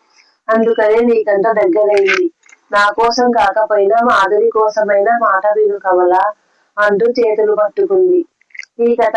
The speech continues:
విని రాజేశ్వరి కన్నీళ్లు చూసిన కమల కూడా కన్నీళ్లు తుడుచుకుంది. నాకు తెలిస్తే అలా అని ఉండనమ్మా,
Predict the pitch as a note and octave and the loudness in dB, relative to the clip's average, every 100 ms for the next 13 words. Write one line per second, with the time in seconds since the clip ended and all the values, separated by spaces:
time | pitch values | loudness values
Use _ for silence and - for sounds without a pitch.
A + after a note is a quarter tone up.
0 | A3+ A3 G#3+ A#3 A3+ G3 G#3+ A3 G#3+ G#3+ | 2 2 2 2 2 2 0 0 0 0
1 | A#3 A3 G#3 F#3+ G3+ G#3 A3+ D4+ D4+ _ | 0 0 0 0 0 0 0 0 -2 _
2 | _ _ _ - A#3+ A3+ A#3 A3+ A3+ G#3+ | _ _ _ -4 -2 0 0 -2 0 0
3 | G3+ G#3 A#3 D#4 D4+ - _ - D4+ - | 0 0 2 2 -2 -6 _ -16 -12 -2
4 | A4+ D#4+ B3 A#3+ G#3+ G3+ G#3+ A3+ B3+ A#3 | 0 0 0 -2 0 0 0 0 -2 -4
5 | F#3 G3+ G#3 G3 F#3 F#3 - _ _ _ | -6 -6 -2 0 0 0 -6 _ _ _
6 | A3+ A3 G#3+ B3 A#3+ G#3+ G#3+ - A#3 A#3 | -2 -2 0 0 2 2 0 0 0 2
7 | A3+ G#3+ A3+ A3 G#3 A3 G#3+ G#3 G#3+ G#3 | 0 2 2 2 0 0 2 2 2 0
8 | G3 F#3+ F#3+ | 0 0 0